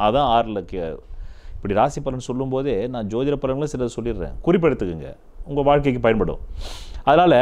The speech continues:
இந்த பில்லி, சூன்யம், ஏவல், பேய், பிசாசுன்றாங்கல்ல, அது எல்லாமே வந்து ராசியில,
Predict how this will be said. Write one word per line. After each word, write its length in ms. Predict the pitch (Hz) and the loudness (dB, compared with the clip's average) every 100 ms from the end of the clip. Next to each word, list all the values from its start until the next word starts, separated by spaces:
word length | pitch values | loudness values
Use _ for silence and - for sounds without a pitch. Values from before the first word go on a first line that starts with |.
| 151 170 | 6 4
இந்த 120 | 139 120 | 2 2
பில்லி, 320 | 170 190 190 175 | 0 2 2 2
சூன்யம், 420 | 170 170 170 175 151 160 | 2 2 2 4 6 6
ஏவல், 260 | 160 165 160 | 6 2 4
பேய், 240 | 160 165 156 | 4 4 2
பிசாசுன்றாங்கல்ல, 720 | 156 165 156 160 143 147 147 160 - - - - - 117 | 2 2 2 -2 0 0 0 -4 -6 -16 -18 -14 0 2
அது 120 | 120 123 | 4 2
எல்லாமே 480 | 135 151 165 160 170 160 127 | 4 4 2 2 0 -2 -2
வந்து 280 | 120 117 147 170 - - - - 101 113 117 110 127 | -2 2 2 2 -4 -18 -20 -10 -2 0 0 2 4
ராசியில, 480 | 190 - 180 131 | 6 6 4 2